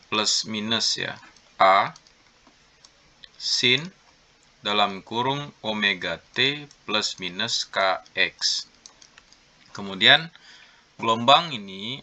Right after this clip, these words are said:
akan bernilai positif ya. Kita lihat di sini ada sumbunya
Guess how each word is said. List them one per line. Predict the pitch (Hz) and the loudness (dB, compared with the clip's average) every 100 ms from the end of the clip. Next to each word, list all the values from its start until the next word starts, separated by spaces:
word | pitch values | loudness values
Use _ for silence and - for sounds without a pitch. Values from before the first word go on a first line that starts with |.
| - | -12
akan | 113 110 _ - 131 139 143 139 139 - _ _ _ - | -8 -8 _ 0 2 2 -4 -14 -16 -20 _ _ _ -10
bernilai | 113 107 107 107 104 104 104 101 98 95 95 - - _ _ _ _ _ _ _ _ _ _ _ _ _ | -6 -6 -6 -8 -8 -4 -2 -2 -6 -12 -16 -20 -20 _ _ _ _ _ _ _ _ _ _ _ _ _
positif | 107 - 98 - 123 131 - | -8 -6 -8 -2 -2 -2 -4
ya. | 98 113 | -8 -8
Kita | - - | -14 -12
lihat | 92 107 | -8 -8
di | 113 | -10
sini | - 101 | -12 -12
ada | 107 92 95 | -12 -8 -8
sumbunya | 98 95 92 95 95 | -8 -10 -12 -12 -14